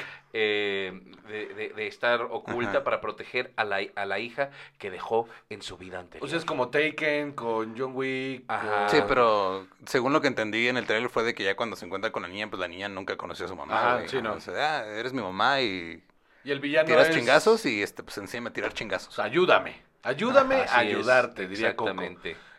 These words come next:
Speaker 3: Entonces, este, luego sale Gael García, que es el villano
Speaker 2: Es el
Speaker 3: principal,
Speaker 2: villano, sí.
Speaker 3: que no tiene cara de villano, o sea,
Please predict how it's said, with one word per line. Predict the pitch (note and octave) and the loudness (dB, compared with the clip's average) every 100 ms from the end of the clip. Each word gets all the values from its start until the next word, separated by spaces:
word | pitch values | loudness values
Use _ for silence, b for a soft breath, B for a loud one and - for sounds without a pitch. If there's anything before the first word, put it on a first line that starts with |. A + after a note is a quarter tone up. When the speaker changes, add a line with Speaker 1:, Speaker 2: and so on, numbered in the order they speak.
| G#2+ | -12
Speaker 3:
Entonces, | A2+ D3 C#3+ C#3 | -2 -2 0 -2
este, | C#3+ C#3+ C3 B2+ B2+ B2+ B2 B2 | 0 2 2 4 4 4 2 2
luego | D3+ E3 F3 F3 E3 C3 A2+ | 2 4 4 6 4 2 -2
sale | - D3+ D3 C3+ A#2 | 0 2 4 2 2
Gael | A#2+ C3 | 2 2
García, | A#2+ - D#3 E3 F3+ | 0 0 4 4 4
que | A#2 | -2
es | |
el | A#2+ | -8
villano | G#2 G2+ A#2+ C#3 | -6 2 2 2
Speaker 2:
Es | D#3 | -4
el | A2+ | -4
Speaker 3:
principal, | G2 G2 G2+ - | 0 4 4 2
Speaker 2:
villano, | |
sí. | F#3 G#2+ A2 B B | 0 -4 -6 B B
Speaker 3:
que | - A2 A2 A2 G#2+ | -4 0 2 2 0
no | G#2+ F3 | -2 -2
tiene | A#3+ A#3+ | -2 -4
cara | A#3 G#3 | 0 2
de | F#3+ | 2
villano, | A2+ G2+ C#3+ E3 A#2 | 0 -4 -2 -4 -8
o | G#2+ | -10
sea, | - A#2 A2+ A2+ | -10 -8 -8 -10